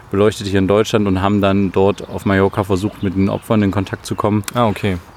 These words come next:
Speaker 1: Ähm, beziehungsweise auch mit den Besitzern von diesem, dieser Lokalität, wo das Ganze stattfand. Das heißt irgendwie Megapark.
Speaker 2: Mhm.
Speaker 1: Gibt's irgendwie wohl zwei große Sachen. Einmal Megapark, wo alle hingehen und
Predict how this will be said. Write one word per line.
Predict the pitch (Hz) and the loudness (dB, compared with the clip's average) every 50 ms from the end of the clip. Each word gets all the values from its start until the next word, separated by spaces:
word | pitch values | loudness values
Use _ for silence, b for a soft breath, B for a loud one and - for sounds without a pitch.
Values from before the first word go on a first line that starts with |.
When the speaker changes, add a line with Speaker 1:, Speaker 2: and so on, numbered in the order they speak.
| - - | -8 -4
Speaker 1:
Ähm, | 107 95 92 98 98 95 | -2 0 2 2 2 2
beziehungsweise | 90 92 - - 113 104 101 - 101 98 95 110 95 | 0 -2 -2 0 2 2 2 2 2 2 2 2 2
auch | 104 95 - | 0 0 0
mit | 107 98 92 | 0 0 2
den | - 101 98 95 | 2 4 4 2
Besitzern | 87 90 92 110 107 - 113 104 98 | 2 0 0 -2 0 0 0 -2 0
von | - 101 98 | 0 0 0
diesem, | 90 92 90 95 95 92 92 90 85 - - - - - - - - - - - - - - | 0 0 0 2 2 2 2 2 0 -4 -10 -20 -20 -20 -20 -20 -20 -20 -20 -12 -10 -4 0
dieser | - 98 85 98 95 | 0 2 2 2 2
Lokalität, | 98 92 - 104 98 98 90 - 113 110 | 2 2 2 2 0 0 0 0 0 0
wo | - 117 | 2 2
das | 107 101 - | 0 0 0
Ganze | - 107 98 - | -2 -2 -2 -2
stattfand. | 104 - 113 107 - - - 104 101 92 | -2 -2 -2 -4 -2 -2 0 0 0 0
Das | 95 92 - - | -2 -4 -2 -2
heißt | 98 92 - - | -2 -2 0 0
irgendwie | 101 90 90 92 | -2 0 0 0
Megapark. | 90 92 98 107 123 120 113 - 117 113 113 117 113 - - - - - - - - - - | 2 2 2 2 2 0 -2 -2 0 0 0 0 -2 -6 -14 -20 -20 -20 -20 -20 -10 -4 -2
Speaker 2:
Mhm. | 110 101 92 92 98 110 113 - - | 0 0 2 2 0 0 -2 -4 -10
Speaker 1:
Gibt's | - - - | -10 -4 -2
irgendwie | 104 95 85 95 87 | 0 0 0 0 0
wohl | 87 92 | 0 0
zwei | - - - 90 87 | -2 -2 -6 -8 -6
große | - - 110 95 90 90 | -2 0 0 0 2 0
Sachen. | 92 101 95 107 98 | 0 0 0 0 0
Einmal | 92 92 92 87 | 0 2 2 2
Megapark, | 87 92 110 131 147 135 - 131 131 135 120 - | 2 2 2 2 0 0 0 -2 -2 -2 -2 -2
wo | 107 104 101 | 0 0 2
alle | 98 95 98 | 2 0 0
hingehen | 90 110 123 120 117 120 120 113 | 2 2 2 2 4 2 2 2
und | 104 98 101 98 - - | 2 2 0 0 -2 -8